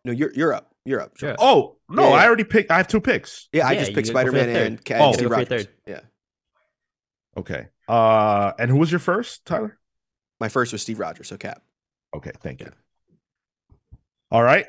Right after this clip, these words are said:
Speaker 3: Uh, so I'm up next, and I'm gonna choose Captain Marvel.
Speaker 2: I'm gonna
Speaker 1: Which?
Speaker 2: choose Thor.
Speaker 3: I already
Speaker 1: Nope,
Speaker 3: have
Speaker 1: taken.
Speaker 3: Thor.
Speaker 2: Oh, damn. Uh, Wasp.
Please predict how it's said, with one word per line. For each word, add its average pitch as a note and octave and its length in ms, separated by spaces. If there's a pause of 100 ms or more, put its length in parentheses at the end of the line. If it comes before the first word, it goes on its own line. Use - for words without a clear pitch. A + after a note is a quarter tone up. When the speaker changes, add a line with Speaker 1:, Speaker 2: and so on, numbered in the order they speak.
Speaker 3:
Uh, C#3 440
so C3 160
I'm C#3 140
up D3+ 80
next, D3+ 520
and C#3 220
I'm C3+ 200
gonna D#3 200
choose C3+ 840
Captain C3 480
Marvel. C3 480 (1000)
Speaker 2:
I'm C3+ 80
gonna D3 140
Speaker 1:
Which? - 160
Speaker 2:
choose B2 540 (500)
Thor. - 720 (580)
Speaker 3:
I A2+ 80
already A#2+ 180
Speaker 1:
Nope, A#2+ 80
Speaker 3:
have C3+ 140
Speaker 1:
taken. D#2 120
Speaker 3:
Thor. - 220 (280)
Speaker 2:
Oh, B2 180
damn. A2+ 320
Uh, A2+ 240
Wasp. A2 320